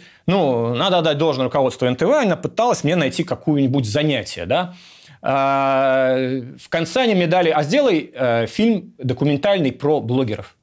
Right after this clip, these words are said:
И я не справился. Можешь себе представить? Я не справился сделать достойный фильм про блогеров на YouTube. Я не смог. Я это прям рассказываю с совершенным офигением.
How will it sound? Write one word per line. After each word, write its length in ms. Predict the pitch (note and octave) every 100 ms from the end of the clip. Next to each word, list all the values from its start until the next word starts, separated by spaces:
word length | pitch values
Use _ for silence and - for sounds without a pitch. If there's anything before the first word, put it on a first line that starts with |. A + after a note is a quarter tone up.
| _ _
И 60 | A2+
я 180 | F2+ C#3+
не 100 | C3
справился. 680 | - - A2 A#2 G2+ - - -
Можешь 200 | D#3 F3+
себе 120 | -
представить? 420 | - - G#2+ G#2+ A#2
Я 180 | D#3+
не 140 | G3+ A3
справился 580 | - A3 B3 A3+ - D3
сделать 380 | C3+ G#3 - C3+
достойный 520 | C#3+ - F#3+ C3+ A#2+
фильм 300 | - C4+ D4
про 160 | C3
блогеров 420 | A2 D3 A#3 D#3 C#3
на 60 |
YouTube. 360 | E3+ F3+ G#2 - - -
Я 220 | A#2 C#3
не 300 | A2 C3+ C#4
смог. 560 | - F3 C#3 A#2+ A#2+ - - - -
Я 140 | C#3+
это 120 | F3 F3+
прям 220 | F#3 F3
рассказываю 560 | F3 - C4 G3+ D3+
с 100 | -
совершенным 460 | - D3+ - A3+ E3
офигением. 720 | - C#3 B2 G#3+ D4+ G3 G#2